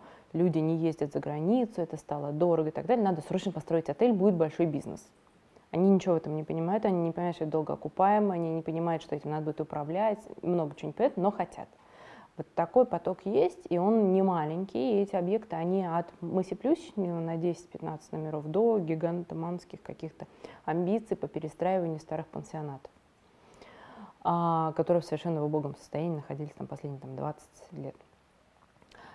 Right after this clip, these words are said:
И по поводу управления есть однозначно требования к более жёсткие к текущим управляющим компаниям, и связаны они в первую очередь с двумя факторами.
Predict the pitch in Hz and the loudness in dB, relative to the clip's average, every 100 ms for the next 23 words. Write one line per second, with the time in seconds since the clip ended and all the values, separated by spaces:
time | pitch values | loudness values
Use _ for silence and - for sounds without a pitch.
0 | - - 196 196 175 214 196 190 202 190 | -18 -4 -2 0 2 4 4 4 2 0
1 | 208 254 294 262 233 208 190 - 165 170 | 2 2 2 2 2 2 0 -2 -4 0
2 | 208 214 185 165 165 160 196 - 170 - | 0 0 -2 -2 -2 -2 -4 -2 -4 0
3 | 196 180 165 160 160 - - - _ 147 | 0 0 -2 -4 -6 -12 -20 -20 _ -2
4 | 165 156 151 196 - - - - - 160 | 2 2 0 -2 -4 -10 -8 -8 -6 -8
5 | - 139 147 151 151 156 156 156 160 151 | -8 -8 -6 -6 -6 -4 -4 -4 -8 -8
6 | 160 160 233 277 220 180 - - - 160 | -6 -4 -4 -2 -4 -4 -10 -20 -12 -8
7 | - 202 226 185 165 165 165 170 180 190 | 0 4 4 4 0 0 0 0 2 2
8 | 190 175 - 185 170 170 170 147 160 165 | 2 0 -2 0 0 0 -2 -2 0 -2
9 | 165 - - - - - | -2 -8 -10 -14 -12 -12